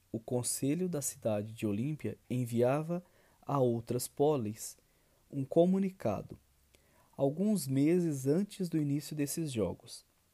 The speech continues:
Desta maneira, dias antes das Olimpíadas, dependendo da distância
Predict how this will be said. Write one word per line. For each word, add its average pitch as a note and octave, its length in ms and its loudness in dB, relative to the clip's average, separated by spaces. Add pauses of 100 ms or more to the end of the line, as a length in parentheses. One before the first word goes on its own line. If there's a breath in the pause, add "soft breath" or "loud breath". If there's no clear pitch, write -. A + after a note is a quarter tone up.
(360 soft breath)
Desta D3 280 2
maneira, A2+ 640 0 (340)
dias D3 460 2
antes A#2+ 380 0
das G#2 200 0
Olimpíadas, G#2+ 880 -4 (1040 soft breath)
dependendo C#3+ 720 2
da D3 140 2
distância E3+ 880 -2